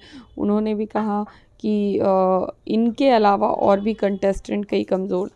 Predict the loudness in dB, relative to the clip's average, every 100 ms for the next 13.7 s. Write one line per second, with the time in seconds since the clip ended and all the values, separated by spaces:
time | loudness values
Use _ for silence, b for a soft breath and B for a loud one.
0 | -8 -6 -6 -4 -6 -8 -14 -18 -18 -12
1 | -4 -2 -2 0 0 0 -4 -10 -2 0
2 | 0 0 2 2 0 -6 _ 0 0 2
3 | 0 -2 -2 -2 0 0 -2 -2 -2 -2
4 | -2 -2 -2 0 0 0 -2 -2 -4 -14
5 | -20 B -8 -6 -2 0 2 2 2 -2
6 | -4 -2 -2 2 0 2 -4 -6 _ -4
7 | -2 -4 -4 0 0 0 0 -2 -4 -8
8 | -6 -6 -4 -4 -2 -2 -2 -4 B -20
9 | B -4 -2 -2 -2 0 0 -2 -4 -4
10 | -4 -6 -6 -8 -10 -4 -2 -2 -4 -4
11 | -4 -4 -6 -8 -4 -2 -2 -2 -2 -2
12 | -2 -2 -2 -4 -4 -4 -2 -2 -2 -2
13 | -2 -4 -4 -4 -4 -4 -6